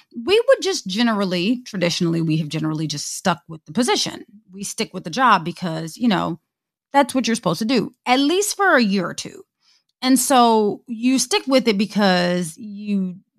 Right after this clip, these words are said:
don't want it to appear that you go hopping from job to job, and you don't want a resume full of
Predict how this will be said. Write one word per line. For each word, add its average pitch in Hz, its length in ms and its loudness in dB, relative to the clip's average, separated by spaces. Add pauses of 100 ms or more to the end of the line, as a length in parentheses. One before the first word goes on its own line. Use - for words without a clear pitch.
don't 247 280 4
want 220 380 -2
it 180 140 -8
to 196 120 0
appear 185 380 2
that 160 260 -4
you 175 300 -2 (320)
go 180 240 2
hopping 175 420 0
from 160 200 -6
job 156 260 -4
to 147 80 -10
job, 160 460 0
and 180 200 0
you 202 200 -2
don't 220 200 0
want 196 140 0
a 170 40 -4
resume 170 580 -2 (180)
full 233 400 4
of 175 380 0